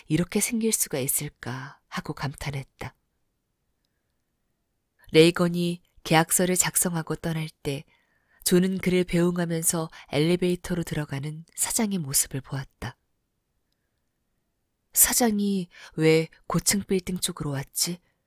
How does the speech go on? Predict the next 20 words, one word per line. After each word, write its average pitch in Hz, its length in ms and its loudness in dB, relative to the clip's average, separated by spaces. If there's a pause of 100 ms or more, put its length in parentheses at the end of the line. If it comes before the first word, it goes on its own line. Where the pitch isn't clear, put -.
(920)
존은 185 400 4 (220)
비서 180 280 2
제니퍼에게 160 880 -2 (440)
사장이 214 500 2
이쪽으로 196 420 2
올 165 200 2
일이 175 180 0
있는지 143 360 -4
물었다. 131 600 -10 (2000)
제니퍼는 190 720 2 (240)
눈을 165 280 2
휘둥그레 202 520 0
뜬 175 280 -6
뒤 151 300 -6 (680)
예민하게 170 480 2
반응하는 160 600 -2
존을 156 420 -4 (200)
못마땅하게 160 760 0
여기는 143 460 -8
듯 123 160 -8